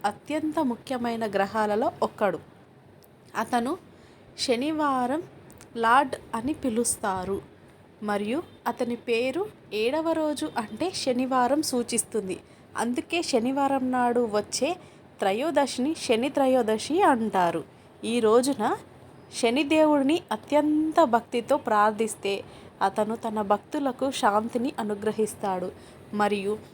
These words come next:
వారు పెద్ద ప్రమాదాలు లేదా ప్రాణాపాయ ప్రమాదాలను అధిగమిస్తారు. శని యొక్క ప్రతికూల ప్రభావంతో బాధపడుతున్న వ్యక్తులు లేదా శని అర్ధాష్టమ శని, అష్టమ శని లేదా దాని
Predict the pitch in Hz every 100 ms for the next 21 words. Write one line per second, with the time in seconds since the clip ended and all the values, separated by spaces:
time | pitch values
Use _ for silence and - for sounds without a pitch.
0 | - 208 220 220 214 269 - - - -
1 | 220 226 339 302 262 - 254 254 262 254
2 | 214 202 202 214 226 - - 233 220 269
3 | 302 302 269 254 254 247 214 226 226 220
4 | 220 247 - 196 185 208 226 208 - 202
5 | 185 190 208 - - - - - 269 285
6 | 370 359 - 285 285 226 269 254 262 254
7 | 285 - - - - - - - 196 208
8 | 269 294 269 262 262 196 202 247 247 233
9 | 247 220 185 175 - 220 220 220 175 196
10 | 190 226 247 - 226 277 349 - - 202
11 | 196 269 262 - 285 254 269 233 214 254
12 | - - - 196 - 285 285 285 262 233
13 | 240 214 220 214 226 254 - - - -
14 | - 202 214 220 226